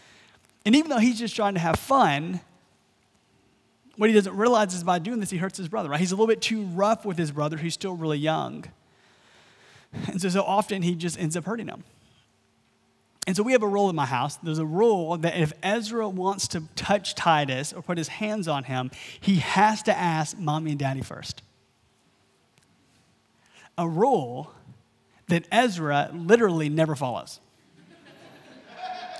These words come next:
Dude, I mean, he never follows it. Like, it doesn't matter what we say, how much we, we beg him, how much we get onto him when he does it. He still finds himself constantly touching his brother,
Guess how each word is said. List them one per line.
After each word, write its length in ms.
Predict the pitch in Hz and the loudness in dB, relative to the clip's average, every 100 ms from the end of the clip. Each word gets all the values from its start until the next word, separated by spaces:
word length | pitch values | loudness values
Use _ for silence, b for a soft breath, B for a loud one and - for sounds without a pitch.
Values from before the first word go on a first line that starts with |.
| - | 0
Dude, 180 | 175 202 | 6 6
I 60 | 214 | 8
mean, 120 | 226 | 6
he 100 | 247 | 8
never 340 | 233 240 240 | 8 8 8
follows 340 | - 226 214 151 | 6 6 4 0
it. 100 | 180 | 2
Like, 140 | 214 | 4
it 60 | 240 | 6
doesn't 240 | 269 240 | 4 8
matter 260 | 233 214 196 | 8 8 4
what 480 | 185 170 233 - | -4 0 0 0
we 160 | 254 247 | -2 -2
say, 680 | - 226 196 185 180 180 185 B B | 0 4 4 4 4 0 -2 B B
how 180 | - 233 | 6 6
much 280 | 247 254 - | 6 -2 -4
we, 160 | 214 180 175 226 | -4 -4 -6 -4
we 200 | 196 170 | -2 6
beg 340 | 190 214 208 | 10 10 8
him, 240 | 185 180 | 2 4
how 140 | 170 233 | 6 6
much 200 | 240 208 | 4 -2
we 120 | 226 | 2
get 200 | 202 - | 2 2
onto 340 | 196 247 233 | 2 2 4
him 260 | 202 208 196 | 4 4 2
when 120 | 196 | 0
he 120 | 185 | 0
does 420 | 160 196 254 214 143 | 4 8 8 6 -4
it. 480 | 104 - _ - - _ b b b b b b _ _ _ _ _ _ _ _ - | -6 -10 _ -16 -18 _ b b b b b b _ _ _ _ _ _ _ _ 0
He 140 | 220 | 2
still 220 | - 262 | 4 4
finds 340 | 226 220 247 233 | 2 2 2 2
himself 500 | 214 226 202 190 - | 0 4 4 2 -4
constantly 520 | - 208 220 - 220 | 0 2 2 -2 -2
touching 320 | 190 185 214 | -2 -2 -4
his 120 | 214 | -8
brother, 380 | 156 143 135 143 | -4 -4 -4 -6